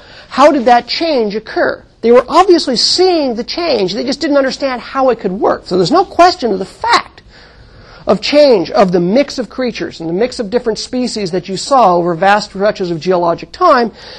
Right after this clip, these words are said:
They just didn't know how that change could possibly occur. The person who got the ball rolling was a brilliant naturalist by the name of Jean-Baptiste Lamarck,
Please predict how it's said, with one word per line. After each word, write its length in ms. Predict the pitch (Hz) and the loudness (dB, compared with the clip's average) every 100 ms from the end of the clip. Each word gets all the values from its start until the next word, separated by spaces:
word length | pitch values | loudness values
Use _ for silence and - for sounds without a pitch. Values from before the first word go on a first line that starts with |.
| - | -4
They 120 | - 359 | 0 2
just 200 | 349 - | 2 4
didn't 220 | 277 277 | 4 6
know 140 | 285 | 6
how 240 | 233 285 277 | 4 0 0
that 220 | 262 254 | -2 -4
change 360 | 269 262 247 | -8 -6 -8
could 140 | - 202 | -12 -8
possibly 460 | 214 196 185 170 | -6 -6 -6 -6
occur. 380 | 165 - 240 - - _ _ _ _ _ - - - - - - | -8 -4 -4 -4 -10 _ _ _ _ _ -20 -20 -20 -20 -14 -8
The 60 | |
person 320 | - 403 381 349 | 0 2 4 4
who 80 | |
got 220 | 277 269 269 | 6 4 4
the 80 | |
ball 300 | 202 240 240 | 4 6 8
rolling 500 | 240 254 262 190 190 | 8 6 6 4 2
was 180 | 196 180 | 0 -4
a 60 | 202 | -8
brilliant 640 | - - 185 254 320 262 | -12 -12 0 2 2 0
naturalist 480 | 214 233 240 220 190 | 0 -2 -2 -6 -4
by 100 | 214 | -4
the 120 | 196 | -2
name 100 | 208 | -2
of 80 | 190 | -2
Jean-Baptiste 640 | 170 277 277 208 247 226 208 | 0 0 0 -4 -6 -4 -2
Lamarck, 460 | 196 196 175 - | 0 0 -2 -8